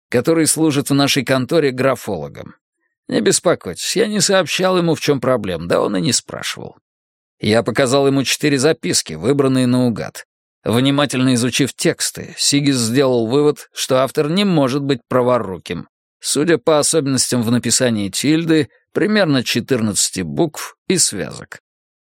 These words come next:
Один из диакритических знаков имеет вид волнистой черты. В испанском языке употребляется надстрочная тильда в букве «энья».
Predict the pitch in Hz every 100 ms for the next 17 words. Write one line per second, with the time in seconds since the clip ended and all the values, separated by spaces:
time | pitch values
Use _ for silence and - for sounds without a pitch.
0 | _ _ _ - 110 147 175 165 156 156
1 | 151 151 175 160 - 147 123 120 120 107
2 | - 92 - 117 131 120 120 139 120 113
3 | 117 117 - 110 - 104 - - - -
4 | _ _ _ - 120 - 135 - 127 127
5 | 127 143 - 123 117 113 120 131 - 123
6 | 120 123 - 113 117 - 80 71 - 143
7 | 139 120 101 107 - 120 113 - 131 87
8 | 73 -